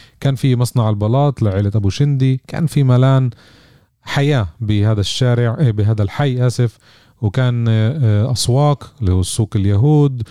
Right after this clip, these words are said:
وسوق الكرمل، إيه، أسواق كتيرة كانت، آه، متواجدة، وطبعا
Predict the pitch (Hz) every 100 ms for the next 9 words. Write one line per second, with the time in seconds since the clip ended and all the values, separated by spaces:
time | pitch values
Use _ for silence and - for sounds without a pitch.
0 | - - _ - 92 - 101 104 92 156
1 | 151 139 135 131 127 _ _ _ _ -
2 | 101 95 95 98 98 98 98 98 104 101
3 | - 110 104 - - - 180 151 147 135
4 | 131 123 - 123 117 110 110 117 117 107
5 | 110 113 - _ _ _ _ _ _ _
6 | _ _ - 147 156 147 98 - 127 120